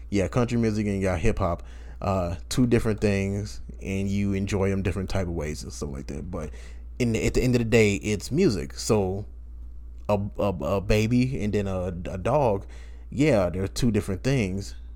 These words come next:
but they're in the, at the end of the day, in the, at the end of the day, that they're, they're both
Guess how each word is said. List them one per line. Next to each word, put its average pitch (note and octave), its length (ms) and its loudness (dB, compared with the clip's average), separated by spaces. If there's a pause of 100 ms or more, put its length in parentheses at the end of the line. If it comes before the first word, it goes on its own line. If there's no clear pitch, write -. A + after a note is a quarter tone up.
(800)
but G#2 360 4
they're G2 380 2 (100)
in A#2+ 120 2
the, F#2+ 120 2
at G2+ 100 0
the A2 40 -2
end G2+ 80 0
of F#2+ 100 -2
the A2+ 60 4
day, C3+ 100 2
in A#2 140 0
the, G#2+ 140 0
at A2+ 100 0
the G#2+ 240 0
end C3 160 4
of G#2 60 2
the G2+ 60 -2
day, C3 340 4
that G#2+ 160 2
they're, G2+ 280 4 (140)
they're A2 140 4
both F#2+ 400 2